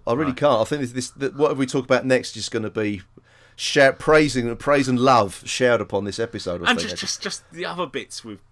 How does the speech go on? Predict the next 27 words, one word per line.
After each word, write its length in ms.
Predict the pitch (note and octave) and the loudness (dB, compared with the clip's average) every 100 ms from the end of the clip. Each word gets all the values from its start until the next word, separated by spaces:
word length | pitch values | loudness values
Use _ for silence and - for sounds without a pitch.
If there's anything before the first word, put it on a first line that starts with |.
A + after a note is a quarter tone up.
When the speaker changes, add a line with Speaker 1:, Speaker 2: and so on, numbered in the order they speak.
| - | -14
Speaker 2:
with 260 | C3+ - | -14 -10
Bill, 300 | - A#2 G2 | -4 -4 -4
the 100 | G#2+ | -4
other 140 | D#3 C#3+ | -4 -2
lines 400 | B2 G#2+ G#2 G2 | -2 -2 -4 -12
that 100 | - | -14
just 220 | A#2 - | -14 -2
made 200 | A2+ A2 | -2 -2
me, 100 | A2 | -8
you 60 | - - - | -14 -10 0
know, 80 | A#2 G#2 | 0 0
not, 180 | D3 C#3+ - - | -8 -10 -8 0
not, 220 | E3+ - _ - | 0 -2 _ -8
not 280 | E3+ F3+ | -4 -4
the 80 | D3+ | -4
ser-, 280 | - G#3 F#3 | -4 -2 -2
even 280 | F3 F3 D3 | -6 -10 -8
the 200 | C#3 C3+ _ _ - | -8 -8 _ _ -14
sort 180 | D#3 | -14
of 80 | B2+ | -8
less 200 | D3 C#3 | -8 -6
serious 360 | - F3+ F3 - | -6 -4 -6 -6
ones. 160 | G#2 - - - - - - | -10 -12 -20 -20 -20 -20 -8
Um, 460 | D3 C#3+ C#3 C3 B2+ _ _ _ _ - | 0 2 2 0 -4 _ _ _ _ -18
the 80 | |
bit 260 | C3 E3 D#3+ | -4 -4 -2
where 420 | C3+ C3+ C3 B2+ | -4 -2 -2 -4